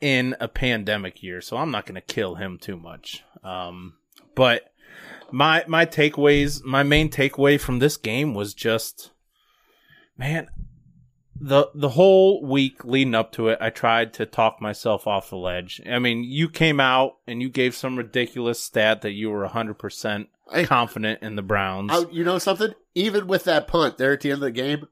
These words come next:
Speaker 2: I was still confident
Speaker 1: Yes,
Speaker 2: that the
Speaker 1: but it
Speaker 2: Browns could
Speaker 1: took,
Speaker 2: come back and
Speaker 1: but
Speaker 2: win.
Speaker 1: it took an injury to the best player in football for them to get into that game. I mean, it, it sucks for me to say, but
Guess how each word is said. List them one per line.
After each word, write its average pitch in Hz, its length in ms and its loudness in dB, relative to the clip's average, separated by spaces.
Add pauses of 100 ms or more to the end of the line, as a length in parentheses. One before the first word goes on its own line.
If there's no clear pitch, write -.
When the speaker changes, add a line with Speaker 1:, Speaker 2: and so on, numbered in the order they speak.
Speaker 2:
I 131 100 0
was 127 140 -4
still 170 420 2
confident 165 340 6
Speaker 1:
Yes, 127 140 -2
Speaker 2:
that 127 120 -2
the 165 60 0
Speaker 1:
but 143 140 6
it 156 40 8
Speaker 2:
Browns 143 180 0
could - 80 0
Speaker 1:
took, 175 120 6
Speaker 2:
come 131 80 -4
back 123 180 0
and 123 80 -6
Speaker 1:
but 160 140 6
Speaker 2:
win. 151 100 6
Speaker 1:
it - 80 -20
took 160 280 4
an - 60 -4
injury 123 760 2
to - 180 -2
the 113 80 -2
best 117 320 2
player 107 280 0
in 95 80 -6
football 95 520 -2
for 107 160 -8
them 104 180 -4
to 101 140 -6
get 104 400 -2
into 107 300 -8
that 92 240 -6
game. 90 420 -8 (320)
I 113 100 2
mean, 139 200 0
it, 185 280 4
it 160 160 0
sucks 165 320 4
for - 60 -6
me 156 160 2
to 131 60 0
say, 160 400 2
but 120 420 0